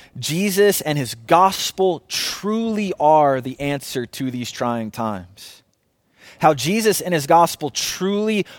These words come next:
are the ultimate solution to the evils and the injustices of this world. We do not hope in some,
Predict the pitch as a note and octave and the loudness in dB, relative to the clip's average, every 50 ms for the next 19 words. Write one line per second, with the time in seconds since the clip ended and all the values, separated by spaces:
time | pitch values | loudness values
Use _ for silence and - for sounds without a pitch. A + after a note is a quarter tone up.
0 | - - F3 F3+ F#3+ F3+ F3 D#3+ D3+ D3+ D3+ - E3+ E3+ F#3+ F#3 - - G#3 G3 | -2 4 6 6 8 6 6 4 0 -4 -2 0 2 2 2 2 0 -2 -2 0
1 | F#3+ F#3 - - - E3+ D3+ D3+ E3+ F3+ - - D3+ C#3+ - C#3+ B2 B2+ - - | 0 -2 -4 -4 -4 -2 -2 0 0 -2 -2 -6 -8 -8 -8 -8 -8 -8 -8 -8
2 | F3+ G3 G#3+ F#3 E3 E3 D3+ C#3 B2+ A2+ - - - - - - C#3+ D3+ D3 C#3 | -6 -4 -4 0 2 2 2 2 2 -2 -6 -10 -16 -18 -10 -6 -4 -4 -4 -4
3 | C3 C3 A2 - F3+ F3+ E3+ F3+ - - F#3 E3+ - - F3 E3+ D3+ - - D3 | -4 -6 -6 -4 -2 -2 -2 -4 -6 -8 -8 -8 -4 -4 -4 -4 -4 -2 0 2
4 | D3+ D3+ D3 C3+ - - - _ - D#3 D#3+ D3 - - C#3+ D3+ D3+ C#3 B2+ B2 | 4 4 2 0 -4 -16 -20 _ -2 -2 -2 -2 -4 -4 -2 0 2 2 0 -2
5 | D3 F#3+ A3+ A3+ G#3+ F3 G3 F#3+ F3+ F3+ F3+ F3 D#3 - - - - _ _ - | -4 -4 -4 -4 -4 -4 -4 -2 0 2 2 0 0 -4 -10 -18 -20 _ _ 0
6 | - G#3 G3+ G3+ F#3 E3 C3+ - - - _ _ _ _ _ _ _ _ _ _ | 4 6 8 8 8 6 2 -2 -8 -20 _ _ _ _ _ _ _ _ _ _
7 | _ - E3+ E3 C#3+ - - F3 E3 D#3 D3+ C#3 | _ -2 -2 -2 0 0 2 2 2 0 -2 -6